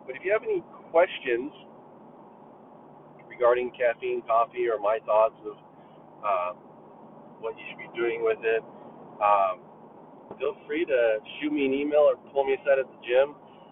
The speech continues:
uh, 'cause you may not be the only person with that question or concern. Anyways, I hope you enjoyed this podcast and were able to take away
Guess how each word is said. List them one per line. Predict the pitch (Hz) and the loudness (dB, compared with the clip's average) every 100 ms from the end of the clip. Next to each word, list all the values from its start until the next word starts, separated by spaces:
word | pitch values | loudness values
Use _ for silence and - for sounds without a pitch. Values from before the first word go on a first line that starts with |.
| - | -12
uh, | 117 110 104 98 | -4 0 0 -2
'cause | - 107 104 | -6 -10 -8
you | 113 | -4
may | 120 | 0
not | 120 117 | 0 0
be | 117 | -2
the | 113 | 0
only | 113 | 0
person | 110 117 110 113 | -2 -8 -12 -8
with | 107 101 | -8 -4
that | 104 - | -4 -2
question | - 107 - | -6 -8 -8
or | 101 | -12
concern. | 98 95 - 87 - - - - - - - - - - - - - | -14 -16 -10 -10 -10 -20 -20 -20 -20 -20 -20 -20 -20 -20 -20 -20 -10
Anyways, | 160 160 147 | -2 -2 -2
I | 135 | -2
hope | 135 135 135 | -2 -4 -8
you | 135 135 131 127 127 - - - - - | -6 -4 -2 0 -2 -6 -16 -20 -18 -14
enjoyed | 123 117 131 127 117 | -14 -12 -2 -2 -2
this | - - | -10 -6
podcast | 123 123 131 123 127 123 - - 110 | -2 -2 0 2 2 -2 -12 -16 -8
and | 110 | -6
were | 110 113 | -2 -2
able | 110 | -2
to | 117 | -6
take | 113 - | -12 -12
away | 110 113 113 110 | -4 -2 0 -4